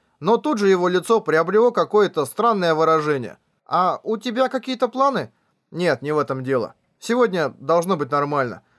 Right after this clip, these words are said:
Просто, Асуна, я». Кадзута, обычно довольно редко запинающийся в разговоре, несколько секунд давил из себя «а... э, м». Но то, что он произнёс затем, повергло Асуну в ужас.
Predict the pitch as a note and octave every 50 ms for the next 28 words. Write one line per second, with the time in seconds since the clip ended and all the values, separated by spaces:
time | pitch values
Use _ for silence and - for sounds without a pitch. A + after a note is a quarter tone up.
0 | _ _ _ _ - F3+ F3 - E3+ C#3+ - - _ _ _ _ _ _ _ -
1 | D#3+ E3+ D#3+ E3 D#3+ C#3+ B2+ G2 - _ _ _ _ _ _ - C3 C#3 D#3 D#3+
2 | D3 C3+ - - _ _ _ _ _ _ _ _ - - B3 C4+ A3 A#3+ A3 -
3 | F3+ - - D3 E3+ F#3 G#3+ A3 G#3 - G3 F3 C#3+ D#3+ F3+ G#3 A3+ A3+ G#3+ F#3+
4 | F3+ F#3 A3+ A3+ A3+ - D#3+ C#3+ D#3 D3+ - F#3 G3 G#3 F#3+ D#3+ C3 - D3 B2
5 | D#3 D3 D3+ D#3 C#3 C3+ D#3 D#3+ E3+ F#3 G3+ G#3 G3+ E3 C3+ - _ _ _ _
6 | _ _ C3+ D3 G3+ A#3 - B3+ A3+ G3+ G#3 F3 - - G3+ - A#3 A3+ F#3+ C#3
7 | D#3+ E3 F3+ G#3 A3 G3+ - D#3+ C#3 - - F3 E3 E3 E3+ D3 A#2 - _ _
8 | _ _ _ - C#3+ D#3+ E3 E3 E3 D#3 D3+ - - - C#3+ D3+ D#3 D#3 D3+ D3+
9 | D3+ C#3+ - - C#3+ D3+ D#3 E3 E3 E3 D#3+ D#3+ D#3+ D3+ C3+ - _ _ _ _
10 | _ B2+ D3 G3 B3+ B3+ B3+ - C4+ B3+ A#3 - A3+ A3 F#3+ - F#3+ G3 F3+ F3
11 | G#3+ G3+ D#3 C3 C#3+ E3 F3 E3+ - G#3 G#3 F#3+ - _ _ _ _ _ _ _
12 | - D#3 F3 G3+ A#3 B3 A3 F#3 G3 F3+ D#3+ - F3+ F3+ E3 - F3+ E3 E3 E3
13 | C#3+ C3 - - F#3 F3 D#3+ C#3 C3 A#2+ - -